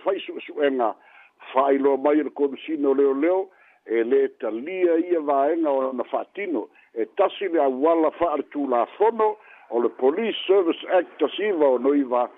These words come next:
e fa'atino ai e leoleo le mālo Samoa, galuega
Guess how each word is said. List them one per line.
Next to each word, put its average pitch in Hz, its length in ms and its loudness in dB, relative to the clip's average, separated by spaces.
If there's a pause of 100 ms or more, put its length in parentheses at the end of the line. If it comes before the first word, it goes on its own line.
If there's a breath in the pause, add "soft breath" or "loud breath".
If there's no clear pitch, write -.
(240 loud breath)
e 113 80 -4
fa'atino 156 800 0
ai 160 320 0
e 107 140 -4
leoleo 117 680 0
le 131 60 -2
mālo 120 480 -2
Samoa, 120 540 0 (320 loud breath)
galuega 143 960 0